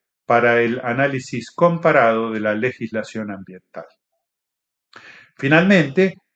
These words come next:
actualmente proseguimos con una visión propia del nuevo realismo de Gabriel, que, basado en una peculiar visión realista,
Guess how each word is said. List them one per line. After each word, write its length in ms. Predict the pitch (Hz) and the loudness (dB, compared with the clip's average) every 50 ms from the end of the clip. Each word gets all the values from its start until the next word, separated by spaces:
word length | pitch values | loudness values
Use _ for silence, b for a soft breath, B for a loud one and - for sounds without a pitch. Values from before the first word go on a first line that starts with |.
| _ - | _ -2
actualmente 680 | 123 123 - - 131 123 131 139 139 135 - 135 120 | 0 0 0 0 -2 0 0 -2 -4 -4 -2 -4 -4
proseguimos 840 | - - 131 123 - - 127 131 175 208 190 156 131 127 131 131 - - _ | -2 -2 -4 -4 -4 -2 -2 0 2 2 2 2 0 -2 -6 -8 -10 -12 _
con 200 | - 113 110 117 | -8 -8 -8 -6
una 180 | 127 131 127 120 | -4 -4 -4 -2
visión 640 | 113 113 107 - - 135 131 131 127 127 113 - | -2 -4 -6 -6 -4 -2 -2 -2 -2 -4 -10 -12
propia 400 | - - 127 127 123 120 117 110 | -6 -4 -2 -2 -2 -2 -2 -2
del 140 | 107 107 104 | -2 -2 -4
nuevo 280 | 107 113 113 113 113 107 | -4 -4 -4 -4 -4 -4
realismo 440 | 110 113 110 113 113 107 104 110 107 | -4 -4 -4 -4 -6 -8 -10 -10 -6
de 100 | 120 135 | -4 0
Gabriel, 520 | 175 185 - 139 135 127 135 147 147 - _ _ _ _ _ _ _ _ _ _ _ - | 2 4 4 4 2 0 -2 -6 -8 -10 _ _ _ _ _ _ _ _ _ _ _ -2
que, 520 | - 185 147 120 101 - - _ _ _ _ _ _ _ _ _ - | 0 2 2 2 0 -4 -12 _ _ _ _ _ _ _ _ _ -2
basado 640 | 117 113 107 - - 185 196 185 156 127 120 113 113 | -2 -2 -2 2 2 4 4 6 4 4 2 0 -2
en 80 | 117 | -4
una 240 | 123 131 135 123 123 | -6 -4 -2 -2 -2
peculiar 580 | - - 107 - 117 117 143 170 175 151 113 107 | -4 -6 -10 -8 -6 -2 2 2 2 2 2 -4
visión 340 | 110 107 - - 135 139 | -10 -10 -8 -8 -8 -6
realista, 640 | 139 175 180 175 160 123 - _ - - 143 139 - | -2 -2 -2 0 -2 -4 -6 _ -10 -10 -10 -10 -12